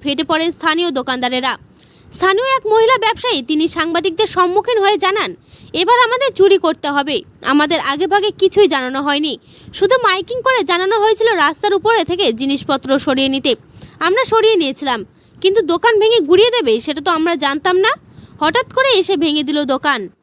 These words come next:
এখন গরিব মানুষজন কোথায় যাবে? সতেরো বছর যাবৎ আমরা ব্যবসা করছিলাম, কিন্তু এখন কোথায় যাব, কি করব, কিছুই জানি না।" ব্যবসায়ী আজাদ আলী জানিয়েছেন, "আমরা দোকান শুধুমাত্র ভাঙা হলো কোনো নোটিশ ছাড়াই,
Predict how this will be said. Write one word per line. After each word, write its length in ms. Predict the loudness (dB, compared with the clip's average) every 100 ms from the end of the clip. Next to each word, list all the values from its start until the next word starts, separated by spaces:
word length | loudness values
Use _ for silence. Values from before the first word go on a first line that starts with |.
| _ _ -8
এখন 340 | -2 0 2
গরিব 240 | 2 0 2
মানুষজন 460 | 0 0 0 -2 0
কোথায় 360 | -2 0 2
যাবে? 340 | 2 0 -4 -4
সতেরো 380 | -4 -2 -2
বছর 340 | 0 0 -2 -2
যাবৎ 360 | -2 -2 -2
আমরা 220 | 0 0 -2
ব্যবসা 400 | -2 -4 -4 -2
করছিলাম, 640 | -2 -4 -4 -4 -6 -10 -4
কিন্তু 240 | -2 2
এখন 320 | 0 0 -4
কোথায় 360 | -2 -2 0 0
যাব, 240 | 0 -2
কি 180 | 0 0
করব, 320 | 2 2 2
কিছুই 360 | -2 -4 -2 -4
জানি 260 | -2 -4 -4
না।" 200 | -4 -6 _ -20 -20 -20 -18 -8
ব্যবসায়ী 440 | -4 -4 -2 -2 0
আজাদ 300 | 0 0 -2
আলী 280 | -2 0 0
জানিয়েছেন, 680 | 0 0 -2 -2 -4 -4 -10 -20 -14 -2
"আমরা 340 | 0 2 0
দোকান 340 | -2 -2 -2 -2
শুধুমাত্র 540 | -2 0 -2 0 -2
ভাঙা 320 | -2 -2 -2
হলো 380 | 0 0 -2 -4 _
কোনো 220 | -6 -2 -2
নোটিশ 420 | 0 0 -2 -2
ছাড়াই, 320 | -4 -4